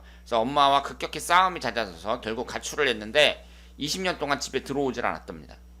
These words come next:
그러니까 이 여자도 대단하죠. 뭐 시집가라고 뭐 그게 싫으면은 그냥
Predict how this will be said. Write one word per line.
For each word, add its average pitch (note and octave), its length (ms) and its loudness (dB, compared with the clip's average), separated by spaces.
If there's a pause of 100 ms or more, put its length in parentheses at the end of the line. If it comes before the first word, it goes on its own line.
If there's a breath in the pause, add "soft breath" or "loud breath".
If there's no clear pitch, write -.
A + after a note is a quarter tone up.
그러니까 C#3+ 180 -4
이 C#3+ 60 6
여자도 D3 260 4
대단하죠. A2+ 540 -4 (600 soft breath)
뭐 C3+ 300 4 (360)
시집가라고 D#3 880 4
뭐 A#2+ 140 0
그게 C#3+ 240 2
싫으면은 E3 720 2
그냥 B2 400 4